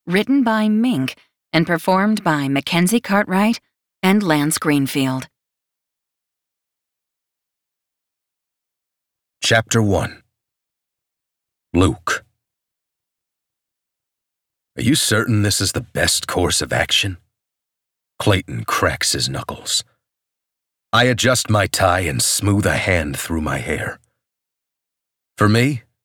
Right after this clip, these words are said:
Speaker 2: Yes." "You don't know her." I meet his gaze in the mirror. "You don't really know her," he amends.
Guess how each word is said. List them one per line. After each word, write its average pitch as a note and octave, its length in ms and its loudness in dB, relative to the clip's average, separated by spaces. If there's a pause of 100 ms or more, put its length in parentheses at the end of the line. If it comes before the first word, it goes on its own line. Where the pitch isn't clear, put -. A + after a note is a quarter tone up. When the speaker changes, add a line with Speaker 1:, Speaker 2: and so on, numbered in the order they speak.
(680)
Speaker 2:
Yes." - 460 0 (1400)
"You C#3 80 4
don't D3+ 200 4
know C#3+ 240 2
her." - 180 -10 (1300)
I D2 80 -10
meet D#2+ 220 -4
his D#2+ 140 -2
gaze C#2+ 400 -2
in C2+ 100 -4
the A1+ 60 -4
mirror. C#2 440 -6 (1600)
"You G3 200 0
don't D#3+ 380 2 (500)
really F3+ 720 0 (360)
know E2+ 220 2
her," - 280 -4 (920)
he C#2+ 100 -2
amends. B1+ 560 -6